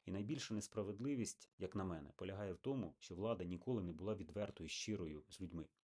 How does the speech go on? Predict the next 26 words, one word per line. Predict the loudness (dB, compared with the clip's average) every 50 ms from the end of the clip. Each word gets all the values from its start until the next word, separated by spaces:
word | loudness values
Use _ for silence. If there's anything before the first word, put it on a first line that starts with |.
| _ _ -4
Ніколи. | -2 -2 -2 0 0 0 0 0 -4 -8 _ _ _ _ _ -2
Ні | -2 0
при | 2 4 4
одному | 4 4 4 4 4 2 0
президентові | 0 -2 -4 -2 -4 -4 -2 0 0 0 0 -2 -6 -6
влада | -2 -2 0 2 0 0 -2 -4 -10 _ _ -4
не | -2
була | -2 0 0 0 0
відкритою. | -2 -4 -8 -6 -6 -6 -6 -8 -10 -18 -20 _ _ _ _ -20 _ _ _ 0
Влада | 4 4 4 4 2
намагалась | -2 -2 -2 0 2 2 2 2
закриватися. | 2 -2 -4 -2 -2 -2 -2 -2 -4 -6 -10 -12 -14 -14 _ -6
Влада | 0 2 2 2 2 2
намагалась | 0 -2 -2 -2 -2 -2 -2 -2 -2
приймати | -2 -2 0 0 0 -2 -2 -4 -6
якісь | -8 -8 -8 -8 -8 -6
рішення, | -4 -4 -4 -4 -4 -4 -6 -6 -8 -10 -20 -20 -20 _ _
які | -12 -6 -4 -4 -2
не | -2 0 0 0
обговорювались | 0 0 -2 -4 -2 0 0 2 2 2 0 0 0 -2 -2
ні | -2 -2
з | -2 -2
ким, | -4 -4 -4 -4 -6 _ _ _ _ _ _ -20 -20 -20 _ _ -2
не | 0 0 2
пояснювались | 2 2 2 4 4 4 2 0 -6 -8 -8 -10 -10 -10 -12
нікому. | -14 -14 -12 -14 -14